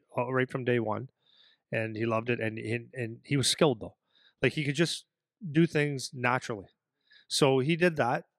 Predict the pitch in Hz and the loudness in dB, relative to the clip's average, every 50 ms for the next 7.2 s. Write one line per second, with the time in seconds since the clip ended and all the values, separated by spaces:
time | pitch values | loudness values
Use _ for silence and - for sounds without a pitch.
0 | _ _ _ _ - 147 151 - 160 151 143 139 135 127 - _ _ _ _ _ | _ _ _ _ -6 -6 -4 -2 0 0 2 2 0 -2 -8 _ _ _ _ _
1 | _ _ _ _ 165 170 165 - 160 143 - - 151 151 147 147 147 139 127 - | _ _ _ _ -6 -4 0 0 0 0 0 0 2 2 2 2 0 -2 -4 -10
2 | _ _ _ _ _ _ _ _ _ _ _ _ _ _ - 120 117 123 131 - | _ _ _ _ _ _ _ _ _ _ _ _ _ _ -6 -4 -4 -4 -4 -4
3 | - - 135 135 131 123 127 131 127 131 123 120 120 123 123 113 117 123 135 131 | -2 0 0 0 0 0 -2 0 0 -2 -2 -2 -4 -4 -4 -4 -4 -4 -4 -4
4 | 123 117 117 120 120 120 117 - - 120 117 117 117 117 - _ _ _ _ _ | -4 -4 -4 -6 -8 -10 -10 -8 -6 -6 -6 -6 -8 -10 -14 _ _ _ _ _
5 | _ _ _ _ _ _ _ _ 131 117 - - - 131 131 123 123 120 120 - | _ _ _ _ _ _ _ _ -6 -6 -4 -2 0 0 0 0 -2 -4 -4 -2
6 | 143 131 123 127 131 127 127 123 120 120 120 120 120 117 113 120 107 110 110 113 | -2 -2 -2 -2 -2 -2 -4 -4 -4 -4 -4 -4 -4 -6 -8 -8 -6 -4 -4 -2
7 | 127 156 170 175 | -4 -4 -6 -8